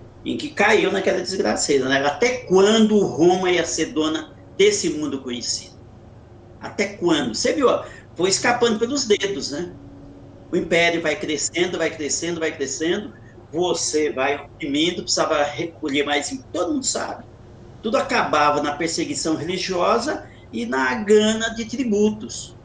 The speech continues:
Precisava de tributos, tributos, tributos para construir mais coisas,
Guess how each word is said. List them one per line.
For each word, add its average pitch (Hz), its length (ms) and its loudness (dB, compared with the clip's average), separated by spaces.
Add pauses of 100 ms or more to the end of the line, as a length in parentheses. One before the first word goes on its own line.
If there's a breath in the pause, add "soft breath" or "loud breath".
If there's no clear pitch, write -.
(240)
Precisava 214 320 0
de 208 140 -4
tributos, 196 560 -4
tributos, 185 520 -4
tributos 175 500 -4
para - 160 -2
construir 165 540 2
mais 135 260 0
coisas, 196 480 4